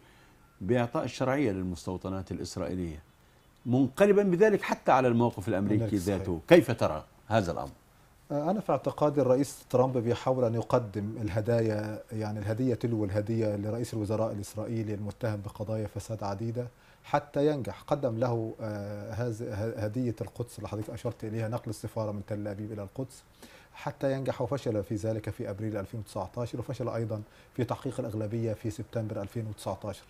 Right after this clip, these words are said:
Speaker 2: آه، الرئيس ترامب في اعتقادي حتى يتخذ مسارا عكس المسار الموجود لدى الرأي العام الأمريكي.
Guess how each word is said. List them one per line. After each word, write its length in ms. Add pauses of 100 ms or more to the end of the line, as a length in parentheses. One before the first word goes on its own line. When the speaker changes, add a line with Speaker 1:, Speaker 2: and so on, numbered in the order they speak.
(580)
Speaker 2:
آه، 320
الرئيس 340
ترامب 280
في 80
اعتقادي 480
حتى 400
يتخذ 460
مسارا 500
عكس 540 (120)
المسار 760
الموجود 480
لدى 120
الرأي 260
العام 260
الأمريكي. 480